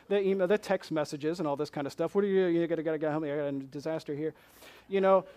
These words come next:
so, and then, so we're, we're seeking out help, and then we're like, "Okay, uh, I don't know, uh, what to do here."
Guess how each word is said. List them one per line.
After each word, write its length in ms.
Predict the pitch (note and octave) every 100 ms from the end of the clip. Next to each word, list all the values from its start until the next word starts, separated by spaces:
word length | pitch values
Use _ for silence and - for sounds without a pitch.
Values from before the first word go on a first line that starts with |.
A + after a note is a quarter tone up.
| - -
so, 400 | - A3+ G#3 - - -
and 180 | G#3+ A3
then, 100 | A3+
so 260 | B3 A3+ -
we're, 180 | A3+ A3
we're 140 | G#3+
seeking 280 | A3+ B3+ C4
out 160 | B3 -
help, 340 | - A3 A3 A3+
and 120 | A3
then 60 | A3
we're 100 | G#3
like, 160 | G3
"Okay, 320 | G3 F3+ E3
uh, 520 | F#3 E3+ E3 E3+ E3 F3
I 100 | F3+
don't 160 | G3
know, 360 | G3 G#3 G#3 G3+
uh, 460 | F#3 F3+ F3 F3 F3+
what 200 | F3+ G3+
to 80 | D#3+
do 240 | E3+ G#3+
here." 420 | G3+ A#3 A3 A3